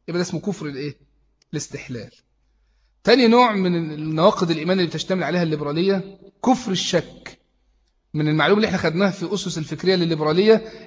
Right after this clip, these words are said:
إن مفيش حد بيحتكر الحقيقة المطلقة، كل واحد من حقه يقول إن دي حقيقته، وكل واحد معاه جزء من الحقيقة. فاكرين الكلام ده؟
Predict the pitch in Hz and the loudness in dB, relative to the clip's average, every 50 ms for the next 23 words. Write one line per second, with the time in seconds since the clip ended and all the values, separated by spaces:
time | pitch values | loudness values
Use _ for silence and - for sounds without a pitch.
0 | - 147 151 156 170 - - - 214 202 180 180 170 170 - - - - 226 214 | -2 0 0 2 2 2 2 2 2 2 4 2 2 2 0 -4 -4 -2 -4 0
1 | - 208 180 170 - - 160 - 214 - - 185 170 165 156 - 180 175 - 135 | 0 -2 -2 -2 -4 -6 -6 -6 -4 -2 -2 0 0 -2 0 0 -2 -2 -2 -6
2 | 123 - - _ _ _ _ _ _ _ _ _ _ _ _ _ _ _ - 190 | -12 -12 -18 _ _ _ _ _ _ _ _ _ _ _ _ _ _ _ 4 4
3 | 208 196 185 185 208 226 214 - 226 226 208 190 190 175 165 - - 226 - 202 | 6 8 8 8 8 6 4 4 0 0 0 -2 -4 -6 -4 -4 -4 -4 -2 -2
4 | 190 185 214 214 208 190 196 175 - - 196 190 165 - - 120 - 127 - - | -4 -2 0 0 0 0 -2 -4 -6 -6 -6 -8 -8 -10 -12 -14 -14 -14 -6 -2
5 | 202 208 220 202 208 190 175 180 202 208 214 214 175 175 175 151 - - 156 151 | 2 2 4 2 2 -2 0 0 2 2 2 0 -2 -4 -8 -8 -8 -8 -8 -8
6 | - - - _ _ _ _ _ _ _ _ - 139 139 - 202 190 - 196 214 | -8 -10 -16 _ _ _ _ _ _ _ _ -14 -8 -4 -2 -2 0 2 0 2
7 | 226 214 233 220 - - | 2 0 -2 -4 -4 -10